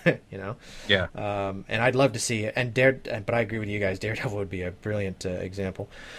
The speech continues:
Speaker 2: Mm-hmm.
Speaker 1: Um, well, moving on a little bit, uh, to Arkham City.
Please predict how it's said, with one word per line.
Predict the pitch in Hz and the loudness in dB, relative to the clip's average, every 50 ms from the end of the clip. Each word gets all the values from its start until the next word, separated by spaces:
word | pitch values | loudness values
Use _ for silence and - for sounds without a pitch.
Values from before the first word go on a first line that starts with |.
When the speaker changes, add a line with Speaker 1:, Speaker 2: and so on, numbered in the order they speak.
| - - - - | -16 -16 -12 -10
Speaker 2:
Mm-hmm. | - - | -4 2
Speaker 1:
Um, | 160 165 165 165 165 160 156 147 - _ _ - - - 147 | 4 6 8 8 6 6 2 -2 -8 _ _ -16 -12 -4 -2
well, | 147 143 | 0 2
moving | 156 196 254 240 196 147 131 | 2 0 2 2 0 0 0
on | 127 127 127 127 123 120 117 117 - | 0 0 0 0 -2 -2 -4 -6 -6
a | 120 | -6
little | 110 113 123 131 123 | -4 -4 -4 -4 -4
bit, | 107 120 113 131 - - - - | -2 -2 -2 -2 -4 -6 -10 -6
uh, | - 127 120 117 113 117 117 | -4 -2 -2 -2 -2 -4 -6
to | - - 139 | -4 -6 -4
Arkham | - 131 131 135 135 - 123 117 113 107 104 113 | -2 0 -2 -2 -2 -2 -6 -6 -6 -10 -10 -12
City. | - - - - - - - 170 165 135 101 92 95 120 139 | -12 -14 -12 -12 -12 -8 -2 -2 -2 0 -2 -4 -8 -10 -12